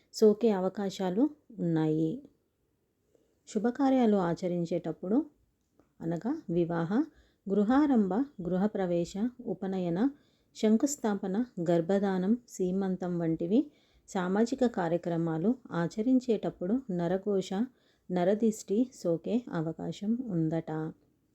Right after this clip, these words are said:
ఇవే కాకుండా వృత్తి, ఉద్యోగ వ్యాపారాలలో ఉన్నత పదవులు, ఉన్నత స్థానాలు వ్యవహరించేటప్పుడు,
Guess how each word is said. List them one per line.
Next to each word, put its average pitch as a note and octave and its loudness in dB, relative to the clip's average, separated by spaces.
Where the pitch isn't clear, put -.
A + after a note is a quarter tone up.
ఇవే F#3 0
కాకుండా F3+ -2
వృత్తి, C4+ 4
ఉద్యోగ A3 0
వ్యాపారాలలో G3 0
ఉన్నత F3 0
పదవులు, E3+ 0
ఉన్నత A#3 6
స్థానాలు G3+ 0
వ్యవహరించేటప్పుడు, G3+ 2